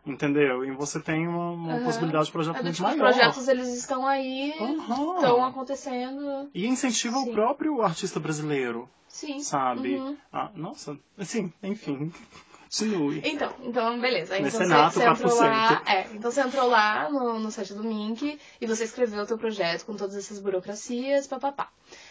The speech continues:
Speaker 2: O que vai acontecer? O Mink, ele tem uma comissão que vai analisar esse projeto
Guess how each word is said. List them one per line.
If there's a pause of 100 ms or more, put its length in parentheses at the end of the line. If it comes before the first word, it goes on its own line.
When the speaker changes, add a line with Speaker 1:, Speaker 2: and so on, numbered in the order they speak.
(120)
Speaker 2:
O
que
vai
acontecer?
O
Mink,
ele
tem
uma
comissão
que
vai
analisar
esse
projeto